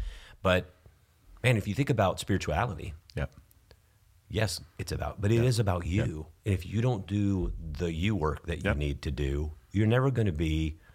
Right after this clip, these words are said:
Speaker 1: the person who's gonna be successful in
Speaker 2: Mm-hmm.
Speaker 1: life. And we talk about successful, that
Speaker 2: Yeah,
Speaker 1: can be
Speaker 2: yeah.
Speaker 1: defined many different ways.
Speaker 2: Yeah.
Speaker 1: But you're certainly not gonna be a leader,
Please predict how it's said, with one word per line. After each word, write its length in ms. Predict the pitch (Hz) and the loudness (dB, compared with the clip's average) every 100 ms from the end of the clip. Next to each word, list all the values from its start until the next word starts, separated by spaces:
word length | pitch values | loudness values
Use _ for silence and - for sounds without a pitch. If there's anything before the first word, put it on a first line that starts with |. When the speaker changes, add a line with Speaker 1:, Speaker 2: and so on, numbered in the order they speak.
| _ _ _ _ _ - | _ _ _ _ _ -16
Speaker 1:
the 80 | - | -8
person 720 | - 87 - 87 82 80 76 71 - | -2 0 0 -2 0 0 -2 -8 -8
who's 140 | 80 | -4
gonna 160 | 87 80 | -2 -2
be 120 | 78 | -4
successful 840 | - 87 82 - 90 - - 69 | -4 -6 -6 -2 -2 -2 -6 -4
in 140 | 73 65 | -4 -2
Speaker 2:
Mm-hmm. 100 | 71 | -2
Speaker 1:
life. 360 | 76 64 - | 0 -2 -4
And 100 | 82 | -4
we 80 | 82 | -4
talk 180 | 78 69 | -4 -6
about 180 | 73 - | -8 -8
successful, 480 | - - 80 - 69 | -10 -4 -4 -4 -6
that 120 | 76 | -6
Speaker 2:
Yeah, 60 | |
Speaker 1:
can 80 | 71 | -4
be 40 | 73 | -6
Speaker 2:
yeah. 80 | 71 | -4
Speaker 1:
defined 280 | 71 76 73 | -2 -2 -2
many 160 | 71 | -2
different 280 | 69 - 76 | -6 -8 -8
ways. 340 | 69 76 73 - | -4 -2 -4 -4
Speaker 2:
Yeah. 120 | 85 | -6
Speaker 1:
But 140 | - - | -4 -4
you're 60 | |
certainly 280 | - 127 127 | 2 2 2
not 200 | 90 80 | 2 2
gonna 140 | - 73 | 0 -2
be 100 | 71 | -4
a 60 | |
leader, 400 | 67 73 76 - | -4 -4 -4 -6